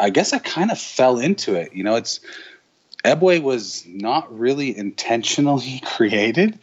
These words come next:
It was an afterthought of me just really not wanting to work for anybody else.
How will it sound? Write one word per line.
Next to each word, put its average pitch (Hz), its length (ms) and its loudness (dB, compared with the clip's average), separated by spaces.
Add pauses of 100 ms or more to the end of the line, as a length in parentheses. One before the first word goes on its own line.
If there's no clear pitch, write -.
(520)
It 113 200 4
was 110 300 0
an 104 140 2
afterthought 98 1080 2
of 90 460 -2 (100)
me 110 360 0
just 98 240 -2
really 107 560 0
not 92 240 0
wanting 92 300 -4
to 87 60 -4
work 85 240 -4
for 95 160 -2
anybody 82 500 -6
else. 92 480 0